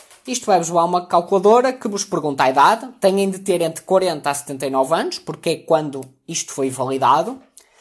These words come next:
Tem que dizer o vosso género, masculino ou feminino, e a vossa raça, se são afro-americanos ou outra. E tem que sim que saber valores de análise. O colesterol total,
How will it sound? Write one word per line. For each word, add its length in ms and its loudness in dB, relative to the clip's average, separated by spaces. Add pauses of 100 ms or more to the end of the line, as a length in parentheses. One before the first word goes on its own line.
(280)
Tem 220 0
que 260 0
dizer 460 0
o 80 -2
vosso 480 -4
género, 380 -4
masculino 460 -8
ou 40 -10
feminino, 640 -4 (200)
e 220 -4
a 60 2
vossa 320 -2
raça, 440 2
se 180 -6
são 720 -6 (100)
afro-americanos 1160 0
ou 80 -4
outra. 400 2 (640)
E 100 -6
tem 240 -2
que 80 -4
sim 200 -2
que 100 -10
saber 320 0
valores 320 -2
de 60 -4
análise. 500 -10 (100)
O 100 -10
colesterol 720 2
total, 600 4